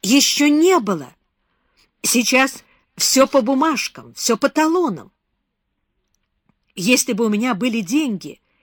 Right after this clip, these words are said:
и я захотела бы поехать в гости к Фрэнку, ты думаешь, меня пустили бы? Мне пришлось бы полгода ходить в консульство, чтобы мне разрешили увидеться с собственным женихом.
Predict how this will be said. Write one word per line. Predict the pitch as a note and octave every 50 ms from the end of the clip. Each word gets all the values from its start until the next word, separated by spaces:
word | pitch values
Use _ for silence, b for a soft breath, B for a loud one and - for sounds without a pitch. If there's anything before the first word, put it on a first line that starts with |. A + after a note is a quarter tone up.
| _ _ _ _ _ _ _ _ _ _ -
и | A#3
я | A#3+ G3+ C#4 D4
захотела | D4 C#4 B3+ - C4+ C4 - D#4 D4+ C4 A3
бы | F#3+ G3 F#3
поехать | - A3 G#3+ G#3 C4 B3 - - F3+ D3
в | D3+
гости | D3 D3 A#3+ A3 - - D#3+
к | E3 -
Фрэнку, | - C4 D4+ F#4 F#4 D4+ G#3+ - - - - _ _ _ _ _ _ _ _ _ _ _ _
ты | _ - -
думаешь, | G3 D4+ D4 B3 A#3 A#3 - -
меня | A3+ A3+ A3 G3+ F#3
пустили | - F3+ - - - - G3+ G3 A3 D4+
бы? | - B4 A4 E4 _ _ _ _ _ _ _ _ _ _ _ B B B B
Мне | - A3+ A3+ B3+ C#4+
пришлось | - - C4 C#4 - - - C#4+ D4+ C#4 A3+
бы | C4+ C4+
полгода | - - B3+ C4+ B3+ G#3 A#3 D#4+ D4+ G#3+ G3+ F#3+
ходить | - G#3 G#3+ G3 G#3 C#4 C4+ - - b b b b
в | b - - -
консульство, | - D4 F4+ F#4 E4+ D4+ - - B3 G3+ - - - F3 F3
чтобы | E3+ - A3+ G3 A3+
мне | A3+ B3 C#4+ D4
разрешили | C4+ C4 A#3+ A#3 A#3+ A#3+ - - - D#4+ C#4 C4
увидеться | B3 A#3+ G#3+ B3+ E4+ D#4+ D#4 D4 - - C#4 C4
с | -
собственным | - - D4 D4 - - - C#4+ C#4 C4+ C4+
женихом. | B3+ - C#4 C#4 D#4 D#4 - - G#3 E3+ G3+